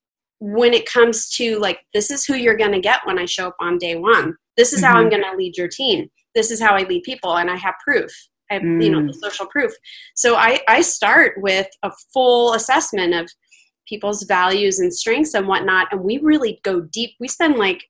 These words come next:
Speaker 1: three to five hours just talking about who are you
Speaker 2: Mm.
Speaker 1: and reflecting it back, so they're super, super crisp on exactly how they're showing up, not just at work, but it also translates at home. My,
Speaker 2: Yeah.
Speaker 1: you know, with the Strengths Finder, my top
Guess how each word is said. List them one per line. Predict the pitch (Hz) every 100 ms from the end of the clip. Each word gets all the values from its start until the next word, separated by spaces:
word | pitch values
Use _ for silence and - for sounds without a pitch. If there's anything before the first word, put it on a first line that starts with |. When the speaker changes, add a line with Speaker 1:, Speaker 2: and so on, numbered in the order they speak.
| _ -
Speaker 1:
three | 220 269
to | 294
five | 294 208 202
hours | 180 202 196 180 -
just | 208 -
talking | 220 208 220
about | 190 185 -
who | 285 -
are | 196 202
you | 226 269 302 330 320 _ _ _ _ -
Speaker 2:
Mm. | 175 175 175
Speaker 1:
and | 220
reflecting | 208 233 247 294 269
it | 233
back, | 190 190 247
so | 233
they're | 214 196
super, | - 254 247 247
super | - 220 202
crisp | - - 190 233 - -
on | 214 202
exactly | 185 180 196 190 202
how | 180 175
they're | 170 175
showing | - 180 180 175
up, | - - - -
not | 415 -
just | 523 - - - _ -
at | 196 196
work, | 480 - -
but | 226
it | 220 233
also | 302 - 320
translates | - 240 220 202 180
at | -
home. | - - 339 - - - - -
My, | 233
Speaker 2:
Yeah. | 320 151 147 -
Speaker 1:
you | 214 202
know, | - -
with | 269 302
the | 339
Strengths | - 190 226 -
Finder, | 277 302 339
my | 311 285
top | - 466